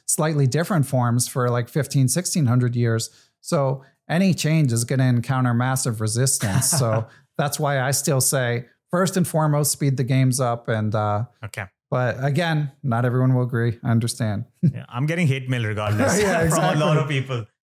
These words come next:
Speaker 2: Kasparov included. Okay, so you made the case for no castling chess. Final question in the Blitz round.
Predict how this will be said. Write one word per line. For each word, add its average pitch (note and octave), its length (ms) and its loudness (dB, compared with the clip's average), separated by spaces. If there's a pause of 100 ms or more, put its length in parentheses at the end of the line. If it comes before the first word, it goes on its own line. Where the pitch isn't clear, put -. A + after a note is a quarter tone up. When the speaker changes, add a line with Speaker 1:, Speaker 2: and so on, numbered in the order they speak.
(100)
Speaker 2:
Kasparov A#2+ 440 -4
included. A2+ 460 -2 (360)
Okay, C3+ 220 -2
so - 120 -4
you A#2+ 80 0
made C3 160 -2
the C#3 60 -4
case A#2+ 300 -4
for A2 480 -2
no A2 120 0
castling G#2+ 400 -4
chess. C#3+ 320 -4 (800)
Final C3 240 0
question B2 340 0
in - 40 4
the A#2+ 80 0
Blitz A#2 280 -2
round. C3+ 280 0